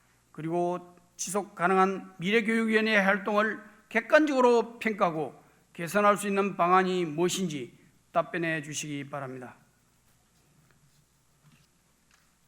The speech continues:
존경하는 이순옥 부의장님과 동료 의원님 여러분, 도성훈 교육감님과 교육공직자 여러분,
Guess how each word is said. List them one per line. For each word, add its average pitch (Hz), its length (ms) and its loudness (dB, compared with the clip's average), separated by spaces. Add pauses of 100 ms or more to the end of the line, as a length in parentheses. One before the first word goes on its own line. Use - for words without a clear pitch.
(840)
존경하는 180 580 2
이순옥 185 460 0
부의장님과 175 1120 2
동료 165 300 -2
의원님 156 360 -2
여러분, 127 540 -8 (1040)
도성훈 185 500 0
교육감님과 185 960 0 (200)
교육공직자 208 960 0
여러분, 131 360 -6